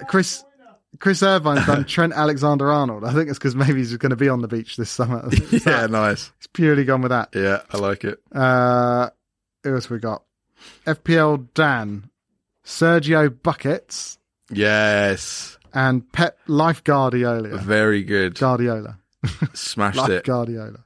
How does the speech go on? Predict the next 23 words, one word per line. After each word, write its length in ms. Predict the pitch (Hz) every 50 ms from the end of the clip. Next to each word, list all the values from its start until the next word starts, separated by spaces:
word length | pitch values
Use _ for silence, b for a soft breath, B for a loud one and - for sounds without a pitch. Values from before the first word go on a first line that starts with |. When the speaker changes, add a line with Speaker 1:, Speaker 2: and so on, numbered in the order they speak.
| _ _ -
Speaker 2:
Uh, 240 | - 92 95 95
Matt, 380 | 98 107 117 120 123 123 123 - _ -
our 160 | 104 104 104
Newcastle 480 | 110 113 113 - 117 110 104 - 107
juicer, 720 | 98 - 117 113 110 101 - - 117 110 107 104 107 107 - -
has 120 | - 95 92
gone 180 | - 104 101
with 260 | 101 98 95 95 - 107
Jan 460 | 104 101 107 107 107 107 107 107 104 -
Sunbednarek. 1160 | - - - - - - 113 113 113 110 104 101 104 104 98 98 104 104 113 120 135 - - - - - _ _ _ _ _ _ _ B B B B B B B B B B
Speaker 1:
Excellent. 340 | - - - - 120 139 95
Speaker 2:
And 280 | 95 95 95 95 - - -
Norberto 840 | 107 101 95 101 104 98 101 113 113 117 113 - - 120 110 110 107
Parasolano. 1300 | 104 - - - - 113 107 107 104 101 - - - - - 113 101 104 104 104 104 101 98 92 90 85 - - _ _ _ _ _ _ _ _ _ _ _ - 107 104
Speaker 1:
Yeah, 200 | 104 101 98 101
that's 240 | 107 110 107 - -
awesome. 320 | 110 101 98 - - 95
Speaker 2:
Very 320 | 92 98 107 107 95 90 85
good. 380 | - - 104 101 90 85 - _ _ _ _ _ _ 131
Speaker 1:
And, 160 | 127 127 127
uh, 100 | 127 123
finally, 420 | - - 180 170 160 143 139 139
Steve 480 | 135 - - - 165 160 160 160 156